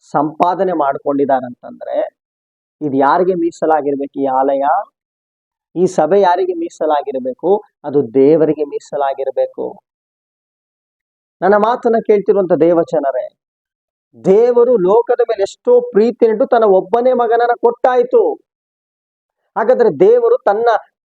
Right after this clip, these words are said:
ಪ್ರೀತಿಯನ್ನ ವ್ಯಕ್ತಪಡಿಸಿದ್ದಾರೆ ನಮ್ಮ ಮೇಲೆ. ಅದೇ ರೀತಿಯಲ್ಲಿ ನಾವು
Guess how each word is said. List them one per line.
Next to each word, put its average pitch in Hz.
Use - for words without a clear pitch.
ಪ್ರೀತಿಯನ್ನ 233
ವ್ಯಕ್ತಪಡಿಸಿದ್ದಾರೆ 247
ನಮ್ಮ 226
ಮೇಲೆ. 202
ಅದೇ 220
ರೀತಿಯಲ್ಲಿ 190
ನಾವು 214